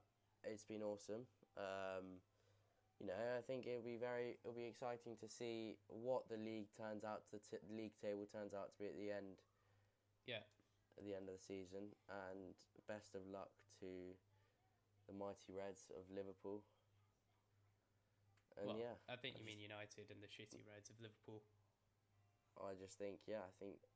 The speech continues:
Speaker 1: it'll be a very good season. I can't wait to see what it turns out to be like.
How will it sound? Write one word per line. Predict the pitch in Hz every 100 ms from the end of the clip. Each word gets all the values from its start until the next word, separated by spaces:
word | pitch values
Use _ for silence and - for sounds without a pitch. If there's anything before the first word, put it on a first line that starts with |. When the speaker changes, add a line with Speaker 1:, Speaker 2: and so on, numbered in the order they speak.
| -
Speaker 1:
it'll | 98
be | 104
a | 98
very | 101
good | 98 98
season. | - 104 98 101
I | 98 95
can't | 95
wait | 95 90
to | -
see |
what | 98 87
it | -
turns | 95 95
out | 95 -
to | -
be | 98
like. | 90 80 -